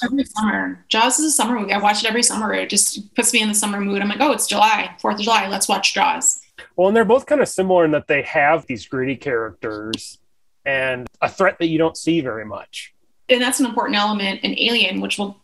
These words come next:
Speaker 1: we'll talk about later, is just this, this foreboding thing that you don't see, and it comes to you in pieces. Um, but I mean, Jaws and Alien too, they were,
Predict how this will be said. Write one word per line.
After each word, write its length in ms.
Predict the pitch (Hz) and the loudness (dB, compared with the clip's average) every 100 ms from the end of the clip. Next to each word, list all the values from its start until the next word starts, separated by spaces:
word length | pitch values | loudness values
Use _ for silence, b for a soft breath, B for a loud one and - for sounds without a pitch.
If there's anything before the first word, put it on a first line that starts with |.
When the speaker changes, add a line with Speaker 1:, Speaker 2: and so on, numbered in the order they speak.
| - | -6
Speaker 1:
we'll 240 | 214 202 | -2 -2
talk 220 | 208 190 | 0 0
about 220 | 202 180 | 0 0
later, 280 | 190 208 190 | 0 0 0
is 140 | 185 196 | 0 0
just 240 | 190 - | 0 0
this, 400 | 196 185 - - _ - | -2 -2 -4 -6 _ -6
this 240 | 196 202 | -2 0
foreboding 460 | - 202 202 196 190 | 0 0 0 -2 -2
thing 180 | 196 | -2
that 80 | 190 | -2
you 100 | 185 | -4
don't 240 | 190 92 - _ _ _ _ _ _ - | -4 -4 -6 _ _ _ _ _ _ -12
see, 580 | - - 214 - - - | -4 -2 0 -4 -6 -12
and 80 | 180 | -12
it 100 | - | -10
comes 260 | - 190 - | -8 -6 -4
to 80 | 190 | -4
you 80 | |
in 80 | 185 | -6
pieces. 640 | - 214 208 - - - - b b b _ 165 | -8 -8 -6 -10 -12 -14 -18 b b b _ -6
Um, 260 | 180 190 285 | -4 -2 0
but 80 | |
I 40 | 311 | 2
mean, 160 | 285 | 2
Jaws 280 | 269 262 302 | 0 0 0
and 80 | 262 | 0
Alien 280 | 226 226 196 | -2 -2 -2
too, 180 | 240 214 | -2 0
they 120 | 190 | 0
were, 220 | 180 - | -2 -6